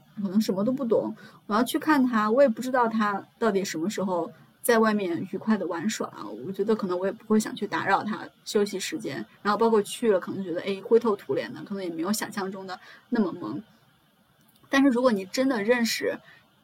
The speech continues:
就是，<laughs> 真的有关系，这话说的，你真的对熊猫有一定的了解，然后有一定的途径去，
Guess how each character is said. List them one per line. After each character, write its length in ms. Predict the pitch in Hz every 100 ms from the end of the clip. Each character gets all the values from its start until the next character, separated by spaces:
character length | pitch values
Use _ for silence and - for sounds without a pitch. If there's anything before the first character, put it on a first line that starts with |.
| -
就 100 | 208
是， 360 | - 101 76 - _ _ _
<laughs> 420 | 214 - - - 220
真 100 | 220
的 80 | 214
有 160 | 190 -
关 300 | 233 226 262
系， 280 | - - - _
这 80 | 208
话 80 | -
说 140 | - -
的， 80 | 196 - - - 320
你 100 | -
真 180 | 262 285
的 140 | 330
对 180 | 247 262
熊 160 | 254 214
猫 140 | 226
有 120 | 196
一 120 | 185
定 120 | 208 277
的 100 | 208
了 220 | 170 175
解， 200 | 220 127
然 120 | 190
后 100 | 202
有 140 | 214 175
一 60 |
定 180 | 170 226
的 100 | 208
途 280 | 180 - 180
径 320 | 202 240 220
去， 340 | 196 - 185